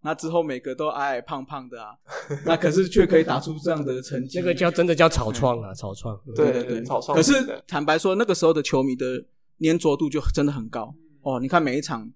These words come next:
Speaker 1: 元年、二年、三年的时候，哇，那个每一场都是几千人、几千人在。
Speaker 2: 上万的人数都二三十场以上起跳了，
Speaker 1: 对。
Speaker 2: 现在好像没有这种荣幸。
Speaker 1: 现在就比较少，但坦白说，这两年开始，确实职棒又开始往上在爬了啦。不管是像 Stanley 啊，或者说像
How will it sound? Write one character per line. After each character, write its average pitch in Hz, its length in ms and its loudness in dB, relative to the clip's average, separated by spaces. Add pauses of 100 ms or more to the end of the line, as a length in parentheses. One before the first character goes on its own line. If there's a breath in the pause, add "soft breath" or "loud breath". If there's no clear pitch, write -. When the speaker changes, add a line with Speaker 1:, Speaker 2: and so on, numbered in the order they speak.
(100)
Speaker 1:
元 151 180 -2
年、 139 180 -4
二 165 120 2
年、 131 140 -2
三 139 180 -6
年 120 120 -8
的 113 80 -10
时 123 140 -12
候， 120 240 -10
哇， 123 180 -10
那 156 80 -6
个 165 80 -4
每 139 180 -4
一 - 20 -4
场 131 200 -8
都 139 120 -8
是 143 80 -14 (320)
几 135 160 -14
千 156 200 -2
人、 139 140 -4
几 127 140 -14
千 147 180 -8
人 127 100 -8
在。 127 120 -10
Speaker 2:
上 220 360 4
万 220 160 12
的 170 80 8
人 147 160 4
数 165 160 0
都 156 280 4 (100)
二 180 100 0
三 139 200 -2
十 139 100 -8
场 110 180 -6
以 101 60 -14
上 110 180 -10
起 104 240 -18
跳 107 140 -18
了， - 100 -20
Speaker 1:
对。 113 160 -10
Speaker 2:
现 151 120 -4
在 165 40 0
好 127 80 0
像 135 160 -2
没 135 80 0
有 110 80 -2
这 104 40 -8
种 110 180 -6
荣 95 140 -12
幸。 104 160 -14
Speaker 1:
现 180 80 -2
在 180 40 -2
就 180 120 -4
比 139 100 -10
较 147 140 -6
少， - 240 -14
但 233 160 6 (480)
坦 147 160 -4
白 160 100 2
说， 180 140 -2
这 190 300 4
两 127 200 0
年 123 160 -8
开 156 200 2
始， 131 180 -8
确 160 240 0
实 127 300 -8
职 135 180 -8
棒 143 240 0
又 147 300 4
开 139 180 -4
始 127 160 -8
往 107 140 -6
上 127 180 -6
在 120 160 -6
爬 117 240 -12
了 117 120 -14
啦。 120 180 -16
不 196 80 4
管 156 180 4
是 165 160 0
像 175 100 2
Stanley 151 480 0
啊， 123 80 0
或 156 140 0
者 143 140 -6
说 147 160 -2
像 139 280 -2